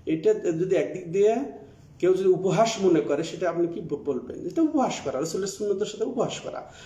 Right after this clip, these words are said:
আপনি রুকু থেকে উঠলেন, এবার হাত উঠালেন, রুকুতে গেলেন, হাত এভাবে ইশারা করলেন, তো এটা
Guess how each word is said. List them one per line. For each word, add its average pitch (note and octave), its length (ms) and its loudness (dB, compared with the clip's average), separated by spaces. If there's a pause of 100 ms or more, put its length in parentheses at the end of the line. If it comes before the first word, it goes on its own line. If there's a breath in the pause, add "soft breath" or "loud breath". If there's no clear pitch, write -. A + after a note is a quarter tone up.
(140 loud breath)
আপনি G#3+ 400 -2
রুকু E3+ 320 -4
থেকে G3+ 240 -2
উঠলেন, G#3+ 380 0 (180)
এবার G3 220 0
হাত E3+ 160 0
উঠালেন, - 400 -6 (380 loud breath)
রুকুতে G#3+ 320 0
গেলেন, A3+ 320 2 (200)
হাত F#3+ 260 -8 (200)
এভাবে G#3+ 280 2
ইশারা C#3+ 260 0
করলেন, A#2+ 360 -6
তো F#3+ 80 -2
এটা A#3+ 180 -4